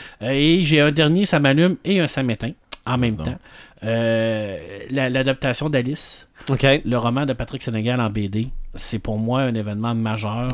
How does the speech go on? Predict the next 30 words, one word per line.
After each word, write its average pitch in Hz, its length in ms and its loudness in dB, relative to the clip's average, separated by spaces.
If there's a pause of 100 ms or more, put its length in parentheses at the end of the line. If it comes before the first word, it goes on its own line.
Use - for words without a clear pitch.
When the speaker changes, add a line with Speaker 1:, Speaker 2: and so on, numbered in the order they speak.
Speaker 1:
Ouais. 101 300 2
Speaker 2:
au 117 80 -4
niveau 113 220 -2
de 120 60 -4
la 113 60 -2
B 107 140 -6
D 113 80 -6
québécoise. 113 500 -4
Je 113 80 -2
pense 139 360 -2
qu'il 123 360 -2
y 117 60 0
a 123 100 0
à 123 60 -2
l'intérieur 117 380 -4
de 117 80 -4
tout - 80 -10
ça 139 220 -2
une 110 260 -4
bombe 127 320 -2
atomique 113 500 -4
au 110 60 -2
niveau 107 300 -2
de 113 100 -2
la 101 240 0
littérature 113 720 -6 (120)
B 113 200 0
D 110 140 -2
au 127 80 -2
Québec. 110 400 -4